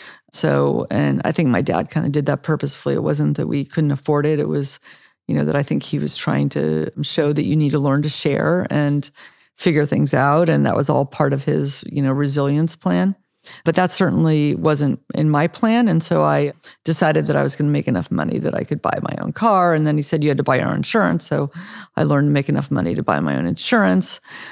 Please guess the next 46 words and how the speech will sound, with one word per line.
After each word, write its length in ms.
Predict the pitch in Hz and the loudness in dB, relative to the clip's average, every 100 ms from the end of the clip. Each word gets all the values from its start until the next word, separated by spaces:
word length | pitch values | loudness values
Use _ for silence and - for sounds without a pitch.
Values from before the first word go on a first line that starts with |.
| - | -4
I 80 | - | 0
didn't 260 | 160 170 143 | 4 4 4
really 440 | 165 165 156 139 | 4 4 4 2
like 460 | - 151 139 147 151 | 0 2 2 2 0
that 80 | 127 | 0
my 160 | 135 | 2
dad, 360 | 139 135 135 135 | 2 2 2 2
oh, 300 | 135 143 - | 2 2 0
was, 480 | - 151 139 - - | 0 0 -2 -8 -16
you 120 | - 151 | -4 0
know, 140 | 143 | 0
dictating 640 | 139 156 - 175 151 151 143 | 0 -4 -2 -2 0 0 0
to 140 | 160 | -2
me 420 | 147 147 147 143 - _ _ | 0 0 0 -2 -6 _ _
or 100 | - | -2
controlling. 720 | - 214 - 185 151 - - - - | 2 2 4 2 2 0 -2 -6 -6
I 40 | - | -4
think 220 | - 160 | -2 -2
that's 160 | - - | -2 -4
part 200 | - - | -2 -2
of 80 | |
it. 80 | - | -2
It 60 | - | -4
was 140 | 151 | -2
like 180 | 151 - | -4 -2
learning, 420 | 143 143 143 139 | -2 0 0 0
you 100 | - | 0
know, 60 | 143 | 0
you 120 | 147 | 2
didn't 180 | 165 110 | 2 2
wanna 200 | 95 147 | 0 0
be 340 | 147 139 143 - _ - | 0 0 -2 -8 _ -2
controlled 500 | 180 147 147 139 156 | -2 0 2 2 2
by 140 | 180 | 0
someone. 420 | 180 208 208 214 214 - - - - | 2 2 2 0 -2 -20 -20 -14 -2
And 180 | 156 151 | 2 2
my 80 | |
dad 240 | 151 151 147 | 2 2 2
was 140 | 143 | 0
certainly 340 | - - - 143 | -2 -2 0 -2
someone 360 | - 139 143 | -2 0 0
who 180 | 147 160 | 0 -2
liked 300 | 151 143 139 | 0 -2 -2
to 80 | 151 | -6
control 400 | 139 135 175 147 | -6 -2 0 2
you. 260 | - - | 2 -2